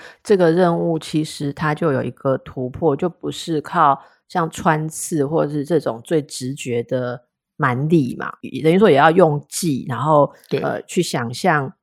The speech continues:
Speaker 1: 无法突破它的皮，那么就用掐它。但是
Speaker 2: 嗯。
Speaker 1: 可以请你再解释一下，为什么这是重新认识死亡？
Speaker 2: 好，<clears throat> 或者我可以在这边讲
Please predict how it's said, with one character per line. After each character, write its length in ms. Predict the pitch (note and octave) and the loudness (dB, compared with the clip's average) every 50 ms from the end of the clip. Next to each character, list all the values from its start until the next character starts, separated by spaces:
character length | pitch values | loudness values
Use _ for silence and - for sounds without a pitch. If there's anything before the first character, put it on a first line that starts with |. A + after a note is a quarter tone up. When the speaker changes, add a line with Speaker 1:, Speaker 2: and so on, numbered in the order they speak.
| _ _ _ | _ _ _
Speaker 1:
无 160 | - D#3 E3+ | -2 0 0
法 160 | F#3 - C#3 | 2 2 2
突 180 | B2+ - - D3 | 0 2 0 -2
破 220 | C#3+ - F#3+ E3+ D#3+ | 0 2 2 2 2
它 160 | D#3+ D#3+ D#3 | 4 2 2
的 140 | D#3 C#3+ C3+ - _ - | 2 2 0 -2 _ -10
皮， 560 | - - - D#3 D3+ A#2+ B2+ B2 C3+ - - | -10 -10 -10 -10 -12 -10 -10 -8 -10 -10 -8
那 160 | E3 E3 D#3+ | -6 -4 -4
么 160 | D3 C#3 C3 B2+ | -2 -4 -4 -2
就 160 | - D#3+ C#3+ | 0 2 2
用 240 | C#3+ D3 C#3 D3 C#3 | 2 2 0 -4 -6
掐 380 | - - - - C#3 C3+ C#3 C#3 | -10 -8 -4 -2 -2 0 0 -2
它。 260 | - - C3 C3 C3+ - - - - _ | -2 -4 -4 -4 -6 -8 -12 -20 -12 _
但 120 | - D#4 D#4 | -4 -4 -2
是 220 | D4 D#4+ D4 B3+ | 0 2 4 4
Speaker 2:
嗯。 300 | F#3+ C3+ C3+ E3 F3+ D#3+ - _ _ - | 4 2 0 -6 -10 -16 -20 _ _ -6
Speaker 1:
可 140 | - C#4 C4+ | -2 0 0
以 40 | |
请 140 | - - G3+ | 2 2 0
你 80 | F#3 D#3 | 0 0
再 160 | C#3+ G#3 G#3+ | 0 0 -2
解 180 | F#3+ - D#3 C3 | -2 -2 -6 -6
释 160 | B2+ - F3+ | -4 -2 -2
一 40 | F3 | 0
下， 160 | F#3 E3+ E3+ | 0 2 4
为 120 | F#3+ G#3+ | 4 4
什 120 | G3+ - C#3+ | 4 4 -2
么 80 | B2 | -6
这 100 | B2 D#3+ | -4 -4
是 100 | D#3+ F#3 | -2 -4
重 280 | E3 - - C#3+ C#3 D3 | -4 -4 -4 -6 -6 -6
新 260 | - - E3+ D#3+ D#3+ | -6 -4 -4 -2 -2
认 220 | D#3+ F#3+ F3+ D#3+ | 0 0 0 0
识 280 | D#3 - - - E3+ C#3+ | -2 -4 -4 -4 -2 -2
死 320 | C3+ - - - - - - - - | -2 -4 -6 -8 -10 -12 -12 -14 -14
亡？ 120 | A2 A2+ - - - G3+ - _ _ _ _ _ _ _ _ _ _ | -12 -12 -14 -14 -16 -20 -20 _ _ _ _ _ _ _ _ _ _
Speaker 2:
好， 360 | _ - - - - - - - D#4+ - G#3 - - - - - - - - _ | _ -4 0 0 0 0 -2 -10 -14 -12 -10 -8 -8 -8 -10 -14 -20 -20 -20 _
<clears throat> 580 | - - - - - - - _ _ _ _ _ | -20 -20 -20 -20 -20 -20 -20 _ _ _ _ _
或 240 | - - - C#4 B3 | -8 -2 0 2 2
者 260 | - - - - G#2+ | 2 0 0 -2 -2
我 140 | G#2 A2 G2 | -2 -2 -6
可 200 | - - - - | -8 -6 -2 -2
以 80 | E3 A#2+ | 0 0
在 240 | - - D3 C3 A2+ | 0 -2 -2 -2 -2
这 160 | - - C3 | -2 -4 -4
边 240 | A#2 B2 A#2 A#2+ B2+ | -2 -2 -2 -4 -4
讲 360 | B2+ - - - - - - | -4 -4 -6 -6 -6 -6 -8